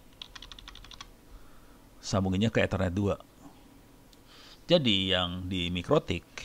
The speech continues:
yang akan otomatis kalau ada I P dia minta, itu adalah Ethernet nol. Ethernet dua nggak minta I P dia.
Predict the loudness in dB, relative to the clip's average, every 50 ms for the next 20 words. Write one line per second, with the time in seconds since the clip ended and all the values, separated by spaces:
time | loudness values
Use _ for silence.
0 | -12 -8 -2 0 2 2 2 2 0 0 -2 -4 -2 2 4 4 4 4 2 0
1 | -2 -4 -2 2 2 2 4 4 2 2 2 0 2 2 2 2 2 2 4 4
2 | 6 6 4 4 4 4 4 4 4 2 2 0 0 2 2 2 2 2 2 2
3 | 4 4 4 4 4 4 4 4 2 2 2 0 0 0 -6 -16 -20 -20 -20 -20
4 | -18 -18 -18 -16 -10 -6 -4 0 4 6 6 6 6 4 2 2 2 0 0 0
5 | 0 0 0 0 0 -2 -2 -2 -2 -4 -6 -10 -12 -18 -20 -20 -20 -20 -20 -20
6 | -20 -20 -20 -20 -20 -20 -10 -4 -2 0 2 2 2 2 2 2 2 4 4 4
7 | 2 2 0 0 2 2 2 2 4 6 4 4 4 4 -4